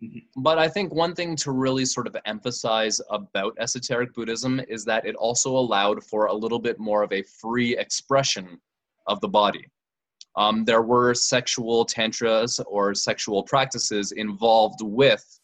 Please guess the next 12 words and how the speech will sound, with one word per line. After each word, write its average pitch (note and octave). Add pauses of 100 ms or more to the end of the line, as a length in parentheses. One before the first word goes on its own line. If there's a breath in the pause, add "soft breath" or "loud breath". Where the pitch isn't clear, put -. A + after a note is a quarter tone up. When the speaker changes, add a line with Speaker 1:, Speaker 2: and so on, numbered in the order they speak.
(380)
Speaker 2:
Buddhist G#2+
practice F#2
in F#2+
Tantrism, F2+ (520)
um, F#2
in G#2+
Ma-, G2+
in G#2
Vajrayana F#2+
Buddhism. E2 (500)
And A2 (120)
it A2+